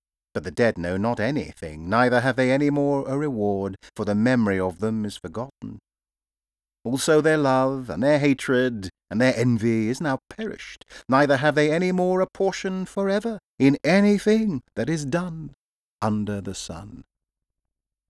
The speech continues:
Go thy way, eat thy bread with joy,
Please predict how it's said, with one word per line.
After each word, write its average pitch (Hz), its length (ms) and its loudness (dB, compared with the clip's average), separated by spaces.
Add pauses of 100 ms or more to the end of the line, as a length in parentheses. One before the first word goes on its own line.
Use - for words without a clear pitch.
(840)
Go 95 180 -2
thy 82 200 -6
way, 78 360 -12 (680)
eat 208 320 0
thy 110 180 -6
bread 190 360 -4
with 147 240 -8
joy, 85 400 -10